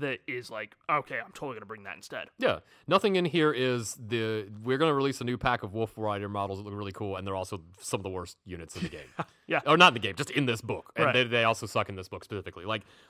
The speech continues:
Speaker 2: and also, that's a cool thing. Everything in your army, the synergies here are very easy to track.
Speaker 1: Yes.
Speaker 2: You don't have a lot of, com-, I know we're coming off the Gits thing, so I'm kind, this is a big, like,
Speaker 1: <laughs> Yeah, this is a,
Speaker 2: directional change.
Speaker 1: this is a huge change from Gits.
Speaker 2: Uh, yeah, and we're gonna be looking at, I think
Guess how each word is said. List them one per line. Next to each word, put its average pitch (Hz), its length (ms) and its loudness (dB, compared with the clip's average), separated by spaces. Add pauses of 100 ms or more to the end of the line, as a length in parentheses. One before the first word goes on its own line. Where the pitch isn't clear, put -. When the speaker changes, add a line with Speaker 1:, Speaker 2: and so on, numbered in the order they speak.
Speaker 2:
and 202 140 8
also, 269 200 10
that's 196 140 6
a - 20 -18
cool 160 200 4
thing. 131 420 -4
Everything 208 280 4
in 160 60 0
your 139 100 4
army, 143 200 2
the 107 160 -6
synergies 147 480 0
here 135 140 2
are - 20 0
very 139 340 4
easy 110 200 -6
to 90 80 -12
track. - 340 -12 (300)
Speaker 1:
Yes. 165 280 2
Speaker 2:
You 143 60 4
don't 143 160 6
have 127 320 4 (260)
a 113 80 -6
lot 127 220 8
of, 123 140 0
com-, 117 120 -2 (220)
I 160 60 2
know 185 120 10
we're 165 60 8
coming 160 180 4
off 139 100 4
the 131 60 -8
Gits 117 300 -4
thing, 147 240 4
so 143 140 6
I'm 127 100 2
kind, 135 160 -2
this 147 140 0
is 156 80 -2
a 120 40 2
big, 101 380 -6
like, 110 200 -4
Speaker 1:
<laughs> - 60 -6
Yeah, 147 200 8
this 285 140 8
is 160 60 4
a, 214 40 8
Speaker 2:
directional 160 80 8
change. 165 420 6
Speaker 1:
this - 40 2
is 175 140 6
a - 20 -16 (300)
huge 247 540 2
change 170 320 0
from 135 160 -14
Gits. 120 300 -10
Speaker 2:
Uh, - 280 6
yeah, 233 200 8
and 202 80 6
we're 214 100 12
gonna 214 160 8
be 202 100 0
looking 180 300 4
at, 143 180 2
I 135 100 6
think 139 180 -4